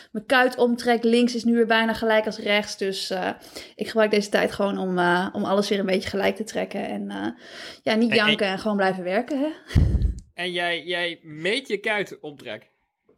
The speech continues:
Speaker 1: Eh, ja, dat doe ik inderdaad. <laughs> Over, eh, rare dingen. Nou, nee, dat doe ik niet zo vaak. Alleen, ehm,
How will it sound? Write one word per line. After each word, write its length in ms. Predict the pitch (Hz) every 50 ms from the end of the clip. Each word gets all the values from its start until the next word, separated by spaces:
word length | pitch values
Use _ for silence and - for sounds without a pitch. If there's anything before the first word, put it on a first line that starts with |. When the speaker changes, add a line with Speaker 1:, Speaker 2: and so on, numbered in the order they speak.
| - - - _ _ _ _
Speaker 1:
Eh, 260 | - 277 285 285 277 269 -
ja, 220 | 381 415 240 220
dat 280 | 220 262 254 247 226 -
doe 160 | 269 294 349 539 659 698
ik 80 | - -
inderdaad. 720 | 415 392 294 254 240 - 440 587 640 - - - - - - - - - 508 - - - 605 - - - - - - - - - -
<laughs> 1600 | 196 180 - - 180 151 123 - _ - - 427 440 539 539 508 494 480 480 466 466 453 440 415 403 392 392 381 349 330 -
Over, 360 | - 302 330 370 285 294 285
eh, 420 | 277 269 269 269 262 262 254 254
rare 260 | 262 277 277 277 269 247
dingen. 200 | 254 262 269 233
Nou, 220 | 214 196 202 196
nee, 180 | 185 180 185 196
dat 120 | 214 202
doe 80 | 247 247
ik 60 | 247
niet 140 | 262 370 -
zo 80 | - 247
vaak. 380 | 233 226 196 202 247 349 339 285
Alleen, 420 | 247 240 240 240 240 240 240 233
ehm, 480 | - 214 214 214 208 208 208 208 202